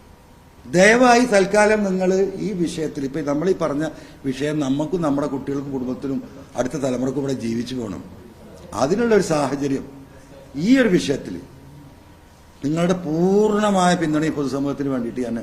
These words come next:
എന്താ പറയുക, അങ്ങേയറ്റം വിനയത്തോടു കൂടി ആവശ്യപ്പെടുകയാണ്. അത് നിങ്ങൾ സഹായിക്കണം. കാരണം നിങ്ങളും കൂടി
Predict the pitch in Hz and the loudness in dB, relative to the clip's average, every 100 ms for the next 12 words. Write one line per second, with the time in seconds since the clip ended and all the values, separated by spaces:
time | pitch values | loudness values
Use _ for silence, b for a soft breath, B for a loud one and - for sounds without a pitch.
0 | - B B B 117 123 120 120 117 117 | -10 B B B -6 -4 -4 -6 -8 -4
1 | 135 180 196 190 170 170 151 139 127 120 | 0 2 2 2 2 0 0 0 0 -2
2 | 127 123 120 120 123 B B - 120 117 | -4 -4 -2 -4 -8 B B -6 -6 -4
3 | 123 113 101 73 - - - - - - | -6 -6 -10 -10 -16 -20 -20 -20 -20 -14
4 | 120 131 131 135 127 110 117 110 104 87 | -6 -2 -2 -2 -2 0 0 -2 -8 -12
5 | - - - - - 123 135 151 151 156 | -14 -20 -20 -20 -14 -4 -2 0 2 2
6 | 175 185 180 | 4 4 4